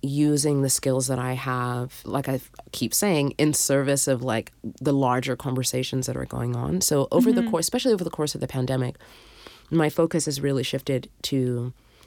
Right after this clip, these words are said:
Speaker 1: developing those skills as a facilitator, developing
Speaker 2: Mm.
Speaker 1: those skills as a leader,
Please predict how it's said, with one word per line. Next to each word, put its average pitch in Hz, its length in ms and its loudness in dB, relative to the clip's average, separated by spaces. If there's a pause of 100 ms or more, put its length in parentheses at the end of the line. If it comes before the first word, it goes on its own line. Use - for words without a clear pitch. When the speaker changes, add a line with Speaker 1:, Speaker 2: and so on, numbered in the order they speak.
(140)
Speaker 1:
developing 131 520 0
those 127 180 0
skills 131 320 0
as 123 120 -6
a 127 60 -6
facilitator, 190 720 0
developing 262 500 4
Speaker 2:
Mm. 220 40 4
Speaker 1:
those 131 160 0
skills 135 280 -2
as 131 120 -6
a 123 100 0
leader, 160 520 2